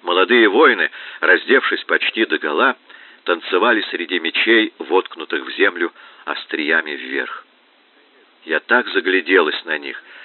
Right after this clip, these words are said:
что не заметила, как Аларих подвел к моей палатке Атаулфа. Он был одет в щеголеватый кафтан, сшитый из полос барсовой шкуры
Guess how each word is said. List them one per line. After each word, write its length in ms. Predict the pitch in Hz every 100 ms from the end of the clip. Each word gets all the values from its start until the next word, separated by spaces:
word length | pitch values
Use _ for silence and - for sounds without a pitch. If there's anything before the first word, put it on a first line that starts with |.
| - - -
что 240 | - 87
не 160 | 82 78
заметила, 540 | 82 82 113 107 98
как 280 | - 90 -
Аларих 500 | 78 69 92 120 -
подвел 420 | 95 71 65 87
к 100 | -
моей 320 | 95 82 71 82
палатке 640 | 82 67 69 - - 78 - - -
Атаулфа. 720 | 78 - 78 65 64 - 67 - _ _ _ _ _ _ _ _ _ _ _ _ _ _ _ _
Он 140 | 127 165
был 160 | 170
одет 400 | 156 139 180 - -
в 80 | - -
щеголеватый 520 | 98 95 107 135 135 110
кафтан, 640 | - 82 - 82 80 87 - _
сшитый 520 | - - - 98 92 87
из 220 | 90 -
полос 340 | 92 87 87 - - -
барсовой 560 | - 85 80 - 76 76
шкуры 500 | - - 101 127 143